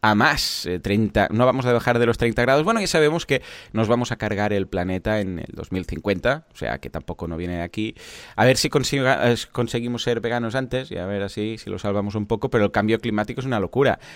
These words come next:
Pasar de treinta grados, en serio, en, en el mes de junio, esto no se había visto nunca. Esto era un pico en agosto y tal, y ahora mira, ya está, en junio,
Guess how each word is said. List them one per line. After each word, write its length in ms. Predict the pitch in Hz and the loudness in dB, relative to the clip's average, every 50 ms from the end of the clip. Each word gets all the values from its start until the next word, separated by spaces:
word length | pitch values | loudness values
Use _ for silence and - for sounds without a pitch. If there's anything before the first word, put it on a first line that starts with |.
| - - - | -16 -10 -6
Pasar 300 | 98 98 - 110 98 107 | -6 -4 -2 -2 0 0
de 140 | 131 139 | 0 0
treinta 500 | 139 - 117 104 104 120 123 - - 143 | 0 0 0 0 0 0 0 0 0 0
grados, 720 | 101 101 82 78 62 50 50 - - - - - - - _ _ _ _ _ _ _ - | 0 0 -2 -2 -4 -4 -6 -10 -12 -12 -14 -18 -20 -20 _ _ _ _ _ _ _ 0
en 200 | 123 131 127 113 | 0 2 2 2
serio, 640 | - - - 117 95 87 80 82 85 90 - - _ _ | 0 -2 0 0 0 0 -2 -2 -4 -4 -6 -8 _ _
en, 320 | - 120 123 117 117 113 - | 0 2 2 4 2 0 0
en 300 | - 120 117 113 110 104 | 2 2 2 4 4 4
el 140 | 104 104 98 | 2 2 2
mes 180 | 95 107 123 - | 0 0 0 0
de 80 | 151 | 0
junio, 600 | 139 - - - - 113 98 87 85 76 65 60 - - - - | -2 -2 -4 -2 0 0 2 0 -2 -4 -6 -8 -12 -16 -20 -20
esto 160 | _ - 117 | _ -2 -2
no 60 | 110 104 | -2 0
se 80 | - | 0
había 160 | 113 110 107 | 0 2 2
visto 320 | 107 110 104 - - - 107 | 0 0 -2 -4 -4 -4 -2
nunca. 580 | 107 110 135 147 139 120 101 - 76 - - - - - - - - - - - - | -2 0 0 0 -2 -2 -2 -2 -4 -4 -6 -8 -12 -18 -18 -18 -18 -18 -18 -8 -2
Esto 280 | 101 101 - - 127 127 | -2 0 2 4 4 6
era 280 | 123 120 131 135 - - | 6 6 6 4 4 2
un 200 | 131 131 123 - | 2 0 0 2
pico 360 | - 139 139 - - 127 117 | 0 0 0 2 4 4 4
en 120 | 110 104 | 4 2
agosto 420 | 95 92 101 131 139 - - - 117 | 0 0 0 -2 -2 -2 0 0 0
y 80 | 113 | 0
tal, 360 | 104 - 123 127 131 131 - - | 0 0 0 0 0 -2 -4 -2
y 80 | - 98 | 2 4
ahora 240 | 101 101 101 113 107 | 4 4 4 2 0
mira, 320 | 104 90 87 76 - 95 - | 0 -2 -4 -4 -6 -8 -8
ya 100 | - 90 | -8 -6
está, 420 | 87 - 90 87 87 82 82 - - | -4 -2 -2 -2 -2 -2 -4 -6 -6
en 240 | - 87 87 87 | -4 -4 -4 -4
junio, 680 | 87 - - 135 151 160 170 185 190 190 185 - - | -4 -2 0 2 4 4 4 4 4 4 2 0 -4